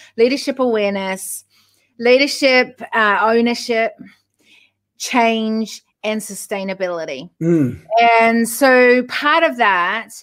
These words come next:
Speaker 1: is today we've had a conversation. We've created some awareness around some amazing,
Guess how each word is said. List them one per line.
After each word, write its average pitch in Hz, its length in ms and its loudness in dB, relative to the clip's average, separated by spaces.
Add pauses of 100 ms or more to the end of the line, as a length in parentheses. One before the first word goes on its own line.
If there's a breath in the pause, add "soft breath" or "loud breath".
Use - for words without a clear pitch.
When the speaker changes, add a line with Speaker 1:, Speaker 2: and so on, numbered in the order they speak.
(200)
Speaker 1:
is 247 460 -10
today 247 340 0
we've 240 200 -4
had 226 180 -8
a 220 60 -8
conversation. 202 800 -12
We've 214 160 -8
created 277 500 0
some 247 180 0
awareness 220 600 -2
around 208 320 -2
some 214 200 -8
amazing, 208 800 -4